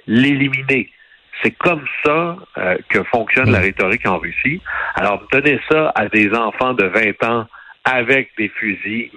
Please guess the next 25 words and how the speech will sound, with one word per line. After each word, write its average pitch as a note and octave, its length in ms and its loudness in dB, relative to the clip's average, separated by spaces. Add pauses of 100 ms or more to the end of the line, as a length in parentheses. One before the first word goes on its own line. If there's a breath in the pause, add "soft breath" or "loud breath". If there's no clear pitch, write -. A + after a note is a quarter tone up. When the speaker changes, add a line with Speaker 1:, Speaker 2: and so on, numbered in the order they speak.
Speaker 1:
mal C3 180 0
entraînés, A2+ 800 0 (240 loud breath)
une G#2+ 160 2
rhétorique A#2+ 600 0
corrosive A#2+ 840 2 (480 loud breath)
qui G2+ 80 -2
est F#2 120 0
véritablement, A2 880 2 (400 loud breath)
euh, F2 200 2 (360)
maléfique, G#2+ 680 0 (320)
ça G2+ 100 2
donne A2+ 240 0
des G2 180 2
choses G#2 300 2
comme - 260 -4
celle-là. F2 400 2 (380 loud breath)
Mais F#2 100 2
c'est - 160 2
assez C#3+ 520 2 (840)
intéressant, A#2+ 960 2 (140)
fascinant A2+ 500 0
de A#2+ 80 2
voir G2+ 400 2
la G2+ 220 2
justice C3 600 0